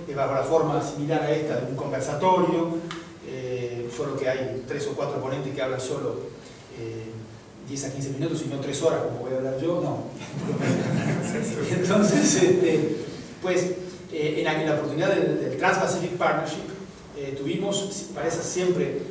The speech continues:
cincuenta personas, ciento setenta. Había en las escaleras, en un piso de arriba, parecía un estadio de fútbol. Claro, matizando rápidamente con el hecho que,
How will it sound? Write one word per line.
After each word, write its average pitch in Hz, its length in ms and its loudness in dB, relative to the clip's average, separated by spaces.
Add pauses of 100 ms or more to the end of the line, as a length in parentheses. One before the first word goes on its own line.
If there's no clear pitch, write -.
cincuenta 151 1120 4
personas, 170 280 -2 (260)
ciento 208 520 0
setenta. - 600 0 (340)
Había 156 260 0 (480)
en - 60 -10
las - 160 -6
escaleras, - 560 2
en 139 100 0
un - 60 -2
piso - 180 -2
de 151 60 2
arriba, 170 180 2
parecía - 260 0
un 156 80 -2
estadio 160 220 2
de 151 60 4
fútbol. 170 520 2 (880)
Claro, - 380 4 (800)
matizando 160 540 -2
rápidamente 170 600 4
con 135 160 0
el 135 60 -2
hecho 160 260 0
que, 151 380 0